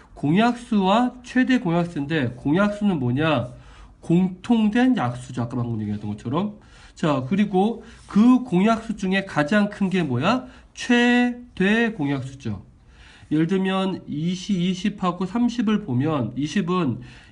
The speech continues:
일, 이, 삼, 오, 십, 이십이고 삼십은 일, 이, 삼, 오, 육, 십오, 삼십 있죠.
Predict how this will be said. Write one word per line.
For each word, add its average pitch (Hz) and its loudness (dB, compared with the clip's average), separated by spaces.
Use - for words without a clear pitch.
일, 208 2
이, 208 2
삼, 190 0
오, 175 2
십, 226 -2
이십이고 147 -2
삼십은 196 0
일, 202 0
이, 202 -2
삼, 185 -2
오, 180 0
육, 220 0
십오, 208 -2
삼십 214 -4
있죠. 117 -6